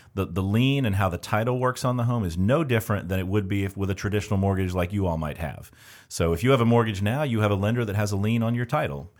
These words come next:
If we have a reverse mortgage with a client, there's a lien on the title, and when that house gets sold or when that client passes away, then the loan gets paid off. But the, the, the homeowner still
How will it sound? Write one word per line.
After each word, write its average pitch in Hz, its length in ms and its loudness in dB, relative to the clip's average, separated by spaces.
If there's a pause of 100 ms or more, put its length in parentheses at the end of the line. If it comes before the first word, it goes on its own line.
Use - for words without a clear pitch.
(160)
If 85 240 -6
we 95 120 0
have 104 100 2
a 98 60 0
reverse 98 400 0
mortgage 131 320 -2
with 127 100 -4
a 123 60 -6
client, 127 400 -6
there's 104 160 -2
a 98 40 0
lien 95 240 0
on 113 120 0
the 117 60 -2
title, 107 420 -2
and 85 160 -4 (320)
when 92 100 0
that 98 160 4
house 101 300 0
gets - 180 -4
sold 101 360 -2
or 101 80 -2
when 87 180 -2
that 92 160 -2
client 101 340 -4
passes 92 400 -4
away, 87 340 -4
then 95 200 -4
the 92 80 -2
loan 85 180 -2
gets 80 180 -8
paid 73 280 -2
off. - 360 -12
But - 180 -6
the, 90 260 -4 (340)
the, 82 160 -2
the 85 160 -2
homeowner 123 400 4
still 113 480 2